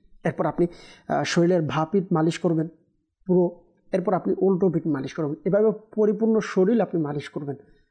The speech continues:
আহ, পুরো গা আপনি বন্ধ করাবেন। আচ্ছা, এভাবে একবার করেছেন, আরও একবার এভাবে পাঠ করবেন। তিনবার এভাবে আপনি আমল করে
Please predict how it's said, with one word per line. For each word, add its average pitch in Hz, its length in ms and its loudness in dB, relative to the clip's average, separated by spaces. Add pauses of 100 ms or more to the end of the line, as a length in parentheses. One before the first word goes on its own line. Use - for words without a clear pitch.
(200)
আহ, 147 220 0
পুরো 165 160 2
গা 147 180 0
আপনি 165 240 0
বন্ধ 151 320 0
করাবেন। 143 380 -4 (440)
আচ্ছা, 165 260 -2
এভাবে 170 240 2
একবার 175 280 0
করেছেন, 190 400 0 (460)
আরও 214 160 4
একবার 165 220 0
এভাবে 147 280 -2
পাঠ 147 240 -8
করবেন। 160 320 -12 (800)
তিনবার 214 400 4 (1400)
এভাবে 185 260 2
আপনি 170 200 -2
আমল 165 240 2
করে 180 260 2